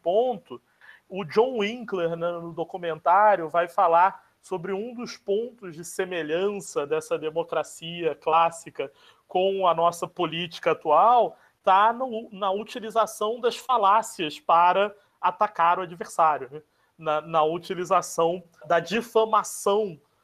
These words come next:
para desacreditar o outro, o adversário. Isso já na Grécia clássica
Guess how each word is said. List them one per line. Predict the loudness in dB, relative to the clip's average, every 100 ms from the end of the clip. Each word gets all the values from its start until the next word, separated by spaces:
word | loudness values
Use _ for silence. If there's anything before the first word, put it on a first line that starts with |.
| _ _
para | 2 2 2
desacreditar | 0 -2 -2 -6 -8 -8 -8 0 2 2 0 -18 _ _
o | -10
outro, | -6 -4 -6 -10 -12 -12 _ _
o | -6 -2
adversário. | -2 -4 -6 -4 2 2 2 -2 -12 _ _ -14
Isso | -14 -10 -8
já | 0 4 4
na | 2
Grécia | 0 0 -2 -4
clássica | -6 0 2 2 -4 -14